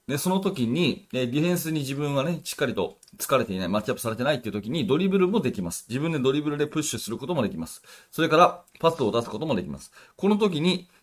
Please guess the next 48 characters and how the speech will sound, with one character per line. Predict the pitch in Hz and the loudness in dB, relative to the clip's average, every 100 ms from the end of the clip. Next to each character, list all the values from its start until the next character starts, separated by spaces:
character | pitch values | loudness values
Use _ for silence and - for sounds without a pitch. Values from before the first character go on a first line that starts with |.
| _ | _
え | 139 135 | 2 4
ー、 | 131 | 4
ど | 156 | 2
っ | |
ち | 156 127 | 2 4
を | 107 | 4
選 | 110 | 4
び | 107 | 2
ま | 110 | 0
す | - | 0
か | |
っ | - - | -2 -2
て | - | -2
い | - 196 | 2 2
う、 | |
そ | 190 196 | 4 4
れ、 | 202 | 4
そ | - 190 | 2 2
こ | 202 | 2
に | 190 | 2
チ | 220 202 | 0 0
ー | |
ム | 120 | 0
の | |
一 | 101 131 | -2 -4
つ | - | -4
の | 101 | -6
こ | 95 95 90 87 | -4 -2 -2 -2
う、 | - | 6
カ | 160 | 8
ラ | 117 | 8
ー | |
が | 95 | 6
出 | 101 | 0
る | 90 | -2
と | |
思 | 80 | -6
う | 67 | -8
ん | |
で | |
す | 107 | -4
ね。 | 160 180 _ _ _ _ _ _ _ | -4 -4 _ _ _ _ _ _ _
あ | 180 | 4
る | 240 - | 4 2
チ | - 160 | -2 -2
ー | |
ム | 120 131 | 0 2
は、 | 131 98 | 2 0